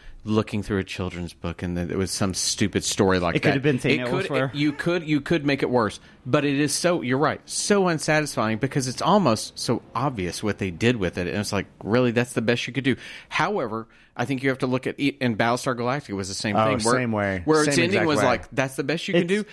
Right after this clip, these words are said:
Speaker 2: it
Speaker 3: The
Speaker 1: However,
Speaker 3: president who will not make it to Earth. Well, you know, she magically kinda makes it, hangs out there for a while, watches Earth, and then just dies.
Speaker 1: But you, so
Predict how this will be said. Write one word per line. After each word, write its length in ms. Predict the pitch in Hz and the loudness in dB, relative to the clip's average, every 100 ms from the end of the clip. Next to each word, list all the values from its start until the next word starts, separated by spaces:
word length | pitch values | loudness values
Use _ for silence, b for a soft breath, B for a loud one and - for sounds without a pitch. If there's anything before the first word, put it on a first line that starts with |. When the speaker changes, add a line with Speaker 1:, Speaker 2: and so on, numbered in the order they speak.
| B | B
Speaker 2:
it 60 | 147 | 0
Speaker 3:
The 40 | |
Speaker 1:
However, 280 | 170 185 175 | 2 2 0
Speaker 3:
president 360 | 165 170 165 | 0 -2 -2
who 80 | 143 | 0
will 100 | 139 | 0
not 220 | 131 127 | 0 0
make 200 | 131 127 | -2 -2
it 100 | 135 | -2
to 60 | 113 | -2
Earth. 340 | 120 117 113 208 | 0 0 -2 -2
Well, 300 | 220 254 233 | 0 2 4
you 100 | 220 | 2
know, 140 | 208 | 2
she 140 | - | 2
magically 420 | 160 131 123 120 127 | 2 2 0 0 2
kinda 140 | 117 | 2
makes 280 | 107 110 - | 2 2 0
it, 100 | 110 | 0
hangs 280 | 107 107 101 | 0 2 2
out 180 | 101 | 2
there 140 | 101 95 | -2 -2
for 100 | 104 | -2
a 60 | |
while, 320 | 95 98 98 92 | 2 4 4 4
watches 400 | 92 92 92 90 | 2 0 -2 -2
Earth, 240 | 92 90 | -2 0
and 100 | 92 | -2
then 80 | 87 | -2
just 140 | 78 | -4
dies. 280 | 69 65 - - | -6 -6 -10 -8
Speaker 1:
But 340 | 143 190 143 117 | 0 0 0 -6
you, 300 | 123 135 113 | -10 -8 -8
so 260 | 127 135 | -2 -2